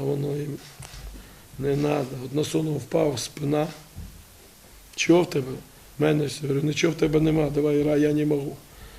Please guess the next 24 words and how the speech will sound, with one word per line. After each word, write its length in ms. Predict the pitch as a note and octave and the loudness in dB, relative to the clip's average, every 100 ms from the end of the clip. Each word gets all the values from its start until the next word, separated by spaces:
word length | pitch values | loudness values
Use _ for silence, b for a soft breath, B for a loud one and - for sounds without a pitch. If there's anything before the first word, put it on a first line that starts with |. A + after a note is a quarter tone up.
| B - | B 0
Я 120 | D3+ | 2
хотів 280 | E3+ D#3+ D3+ | 4 6 8
Деду 300 | E3+ D#3 D3 | 8 8 6
випустити, 520 | D3 C#3+ C3 - C#3+ C#3+ | 4 0 -8 -6 -4 0
ну 120 | D3 | 0
і 80 | C#3 | 0
пацан, 500 | C#3 C3 E3+ E3 E3 B B B B B | -4 0 2 2 0 B B B B B
він 120 | D3 | 0
самий 300 | D3 E3 D#3+ | 6 8 8
злий 260 | D3+ F3 E3 | 8 8 8
в 20 | |
нас 220 | D3+ C3+ | 6 2
в 40 | - | 0
команді, 480 | C#3+ C#3+ C3 A#2+ | 0 2 0 -2
йому 200 | C3 C#3 | -2 0
шістнадцять 480 | C3 C3 D3+ C#3+ - | -2 -4 -2 -2 0
років, 360 | D#3 E3 - A#2+ | 2 2 0 -6
хотів 420 | C3+ C3 C#3+ C#3 | -6 -2 0 0
його, 160 | C3 C3 | -2 -2
щоб 180 | C3+ | -4
він, 120 | C3 C3 B B B | -4 -6 B B B
він 240 | D3 G3+ | 12 12
може 280 | G3 F3+ D#3 | 12 8 8
забити. 480 | D3+ D3+ C#3 C3 | 4 4 2 -2